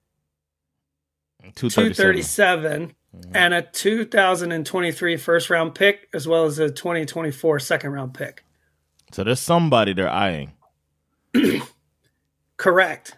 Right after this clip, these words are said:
Speaker 1: The Saints are eyeing.
Speaker 2: Uh, but yeah,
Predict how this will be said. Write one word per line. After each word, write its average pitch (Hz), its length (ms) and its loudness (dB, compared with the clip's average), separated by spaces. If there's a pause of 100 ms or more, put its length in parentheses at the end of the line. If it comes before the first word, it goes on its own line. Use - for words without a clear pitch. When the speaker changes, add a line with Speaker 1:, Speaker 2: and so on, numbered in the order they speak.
(120)
Speaker 1:
The 107 100 -12
Saints 113 300 -2
are 78 100 -2
eyeing. 113 80 0 (580)
Speaker 2:
Uh, 147 60 -4 (1040)
but 208 340 -8
yeah, 196 400 2